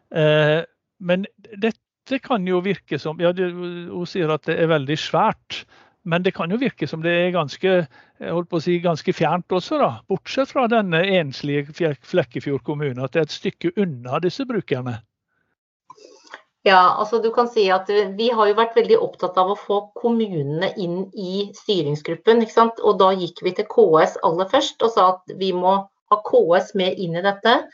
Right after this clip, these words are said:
Speaker 2: Og så har jo, vi, var vi veldig tydelige helt i starten på at vi ønsker å få i alle fall en kommune med. Og så er
Speaker 1: Mm.
Speaker 2: Flekkefjord med, og Flekkefjord har jo også et godt samarbeid med hele Agder-regionen, så de trekker på en måte veksler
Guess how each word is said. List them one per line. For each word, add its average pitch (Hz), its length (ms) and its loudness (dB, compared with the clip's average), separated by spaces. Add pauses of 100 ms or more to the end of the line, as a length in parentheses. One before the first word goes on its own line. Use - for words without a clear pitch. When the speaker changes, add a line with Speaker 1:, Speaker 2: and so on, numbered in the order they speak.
(360)
Speaker 2:
Og 240 160 2
så 254 160 4 (100)
har 190 240 6
jo, 214 160 6 (220)
vi, 208 160 2
var 190 180 2
vi 214 80 2
veldig 190 380 0
tydelige 185 960 -2
helt 180 260 0
i 208 60 0
starten 170 320 -4
på 208 100 2
at 214 100 -2
vi 208 160 2
ønsker 165 480 -4
å 180 80 -4
få 180 180 2 (480)
i 190 140 2
alle 160 180 0
fall 208 220 0 (100)
en 151 220 0
kommune 151 400 0
med. 147 240 0 (100)
Og 202 80 -2
så 196 220 2
er 147 140 2
Speaker 1:
Mm. 127 60 -8
Speaker 2:
Flekkefjord 185 540 -4
med, 269 360 0 (200)
og - 80 -6
Flekkefjord 240 600 2
har 190 140 6
jo 202 100 6
også 185 220 0
et 196 80 -6
godt 208 240 -2
samarbeid 160 600 0
med 190 140 2
hele 180 260 0
Agder-regionen, 160 920 0
så 196 160 -2
de 196 160 -6
trekker - 540 -6
på 220 100 2
en 214 80 0
måte - 220 2
veksler 214 560 2